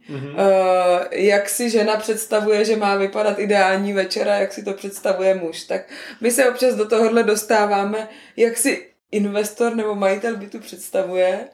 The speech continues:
Speaker 2: že se byt rychle pronajme a jak ten proces ve skutečnosti trvá tak, aby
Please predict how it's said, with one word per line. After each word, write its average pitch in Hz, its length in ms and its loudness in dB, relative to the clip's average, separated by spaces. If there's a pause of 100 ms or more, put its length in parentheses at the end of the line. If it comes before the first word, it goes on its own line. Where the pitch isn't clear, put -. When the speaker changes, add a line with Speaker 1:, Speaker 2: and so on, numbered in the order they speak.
(500)
Speaker 2:
že 220 180 2
se 220 280 2
byt 214 280 -2
rychle 208 680 -2
pronajme 185 840 -2 (600)
a 190 800 0 (760)
jak 220 200 2
ten 220 240 0 (440)
proces 208 340 -2
ve 208 100 -2
skutečnosti 208 600 -6
trvá 190 340 0
tak, 185 200 0
aby 196 600 2